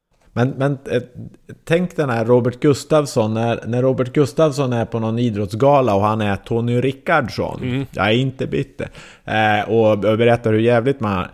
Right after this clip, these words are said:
Speaker 1: alltså, eh, Håkan Karla Karlqvist där, så han körde ju väl med, med ben
Speaker 2: Ja.
Speaker 1: brutna och,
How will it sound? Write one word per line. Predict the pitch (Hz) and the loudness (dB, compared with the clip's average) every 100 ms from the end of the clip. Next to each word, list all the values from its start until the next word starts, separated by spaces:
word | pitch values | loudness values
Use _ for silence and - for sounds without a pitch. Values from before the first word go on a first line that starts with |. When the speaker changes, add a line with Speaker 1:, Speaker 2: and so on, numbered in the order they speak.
| - - | -16 -10
Speaker 1:
alltså, | - 117 127 | -4 0 0
eh, | - - 87 - 123 | -2 -8 -12 -4 2
Håkan | 156 - 131 | 2 2 -4
Karla | 127 139 131 | 0 2 2
Karlqvist | 127 143 117 - 151 127 | 0 0 0 0 -4 -4
där, | 107 | -6
så | 98 | -4
han | 110 143 147 143 | -2 0 -2 0
körde | 143 117 113 | 2 2 2
ju | |
väl | 113 117 | -2 -2
med, | 117 117 113 92 | -2 -2 -2 -2
med | 113 107 | -4 0
ben | 127 131 127 | 2 2 4
Speaker 2:
Ja. | 123 | 4
Speaker 1:
brutna | 135 101 - 120 123 | 4 2 -2 0 2
och, | 113 113 113 113 107 - 110 | 4 4 4 4 2 0 2